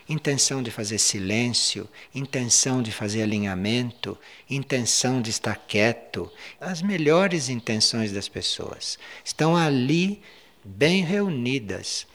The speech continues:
até etericamente, porque as pessoas estão fisicamente ali.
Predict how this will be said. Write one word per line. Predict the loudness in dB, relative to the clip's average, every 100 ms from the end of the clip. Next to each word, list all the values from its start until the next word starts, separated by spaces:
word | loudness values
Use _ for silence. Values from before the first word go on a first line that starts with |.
| -20 -10
até | -6 -4 2 4
etericamente, | 4 2 4 6 6 2 0 2 2 2 0 -4 -8 -12 -14
porque | -6 -2
as | -2
pessoas | -2 0 0 0
estão | -2 -2 -2
fisicamente | -2 -4 -2 -4 -2 -2 2 2 2 -2
ali. | -2 -2 -4 -6